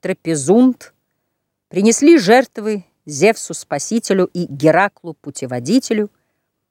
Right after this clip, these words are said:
и устроили в честь богов состязания, бег, борьбу и конские скачки. Три месяца шли десять тысяч с Киром на Вавилон.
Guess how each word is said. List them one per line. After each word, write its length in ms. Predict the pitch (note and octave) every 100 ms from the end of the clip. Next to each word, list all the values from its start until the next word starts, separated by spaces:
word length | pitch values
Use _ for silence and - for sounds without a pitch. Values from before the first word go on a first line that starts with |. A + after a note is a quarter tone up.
| _ _
и 60 | C#3+
устроили 640 | C#3+ - - C4+ D#4 C4
в 60 | -
честь 320 | - A#3 E3+
богов 360 | F#3 F3 F#3 - _
состязания, 1000 | - D#3 - - D3+ D#3 D3 C3+ A2+ A2+ _ _ _ _ _ _
бег, 680 | A2+ A2+ A3+ - _ _ _ _
борьбу 500 | B2 B2+ A#2 D#3+ F#3+ _ _ _ _ _ _ _
и 100 | B3+
конские 600 | - E3 D#3+ - - D3
скачки. 720 | - - - A2+ - - - - _ _ _ _ _ _ _ _ _ _ _ _ _ _ _ _ _ -
Три 220 | A3+ D4+
месяца 560 | D4+ D4+ - - -
шли 320 | C#3+ - E3+ D#3+
десять 480 | C#3 A3+ - G#3+ -
тысяч 600 | - G3 - D3 - - - _ _ _ _
с 200 | - -
Киром 480 | - G#3 F#3+ F3 D#3+ _ _
на 220 | C#3+ D#3
Вавилон. 580 | D3+ D3 D3 D3+ C#3 A#2+